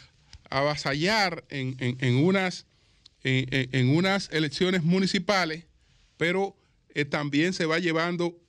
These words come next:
parte de su imagen. Se va llevando parte de esa imagen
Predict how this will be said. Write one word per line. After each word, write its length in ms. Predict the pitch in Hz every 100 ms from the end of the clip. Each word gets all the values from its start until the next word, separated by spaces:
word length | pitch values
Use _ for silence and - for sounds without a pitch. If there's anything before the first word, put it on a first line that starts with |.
| _ _ _
parte 480 | 175 175 190 175 165
de 140 | 147
su 160 | 143 131
imagen. 760 | 120 120 110 107 101 98 85 90 _ _ _ _ _ _ _ _ _ _ _ _ _ _ _ _ _
Se 180 | -
va 100 | 170
llevando 380 | 185 180 196 180
parte 540 | 151 156 165 170 175 151
de 80 |
esa 200 | 160 175
imagen 720 | 180 175 175 160 143 156 165